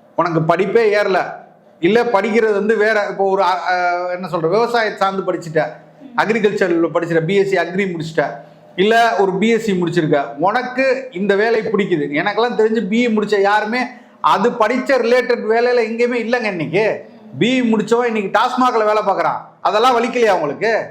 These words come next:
அதெல்லாம் அவமானமா தெரியல? பி இ முடிச்சவன் க-, க-, க-, இந்த கிளீனிங் டிபார்ட்மெண்ட்ல வேலை பார்த்துட்டு இருக்கான் எத்தனையோ பேர்.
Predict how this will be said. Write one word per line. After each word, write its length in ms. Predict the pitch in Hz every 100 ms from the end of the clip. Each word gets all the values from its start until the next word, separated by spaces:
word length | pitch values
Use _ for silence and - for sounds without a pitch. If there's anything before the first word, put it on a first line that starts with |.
| - _ - -
அதெல்லாம் 320 | 190 247 247
அவமானமா 520 | 247 247 240 220 196
தெரியல? 300 | 175 160 123 - - _ _ 156
பி 220 | 247 269
இ 40 |
முடிச்சவன் 500 | 233 220 226 233 262 247 226 214 208 196 190
க-, 440 | 202 185 180 170 -
க-, 240 | 185 185 175 160 -
க-, 120 | - 156
இந்த 580 | 175 190 175 165 147 -
கிளீனிங் 360 | 269 285 254
டிபார்ட்மெண்ட்ல 500 | 214 214 214 214 214
வேலை 160 | 202 208
பார்த்துட்டு 260 | 202 170
இருக்கான் 180 | 165 156
எத்தனையோ 340 | 156 202 214 196
பேர். 360 | 175 123 -